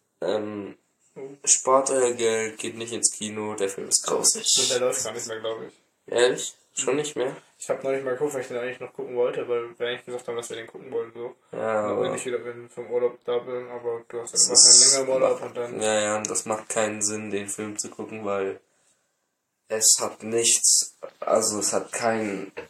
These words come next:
Speaker 1: Effekt auf das restliche D C E U und
Speaker 2: Ey,
Speaker 1: der Film
Speaker 2: das
Speaker 1: ist
Speaker 2: triggert mich sowieso, dass Leute, dass, dass man sagt, Blue Beetle gehört zum D C U, der D C U,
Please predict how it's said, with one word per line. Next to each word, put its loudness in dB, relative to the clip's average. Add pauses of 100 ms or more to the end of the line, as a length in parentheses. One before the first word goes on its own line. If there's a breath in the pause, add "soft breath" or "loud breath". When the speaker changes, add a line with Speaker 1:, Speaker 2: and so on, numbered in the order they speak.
(220)
Speaker 1:
Effekt -2
auf -2
das 2 (140)
restliche -2
D -6
C 6
E -6
U -6
und -6 (960 loud breath)
Speaker 2:
Ey, 0
Speaker 1:
der 2
Film -4
Speaker 2:
das 8
Speaker 1:
ist 8
Speaker 2:
triggert 10
mich 6
sowieso, 6
dass 8
Leute, 6
dass, 6
dass 4
man -2
sagt, -2
Blue -8
Beetle -8
gehört 4
zum -2
D -14
C -6
U, -10
der -2
D -10
C -8
U, -10